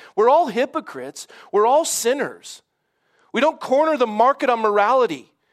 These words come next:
The only good thing you brought in here this morning is Jesus. And on your best day, your works are filthy rags, blood-laden, pus-filled, leprosy,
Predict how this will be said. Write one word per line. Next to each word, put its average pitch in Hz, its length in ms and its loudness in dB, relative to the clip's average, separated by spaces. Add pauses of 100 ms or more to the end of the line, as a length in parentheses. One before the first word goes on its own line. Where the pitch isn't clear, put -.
(140)
The 214 80 -4
only 320 160 0
good 302 240 -4
thing 277 220 -4
you 262 120 -4
brought 247 300 2
in 285 100 -4
here 254 160 -6
this 214 180 -6
morning 214 220 -2
is 180 100 -12
Jesus. 233 460 -6
And 214 80 -2
on 226 140 -2
your 233 100 0
best 262 540 0
day, 226 440 2 (300)
your 262 220 -2
works 254 420 0
are 196 160 0
filthy 285 480 -4
rags, 240 500 0
blood-laden, 247 920 0
pus-filled, 247 840 -2 (680)
leprosy, 254 920 -2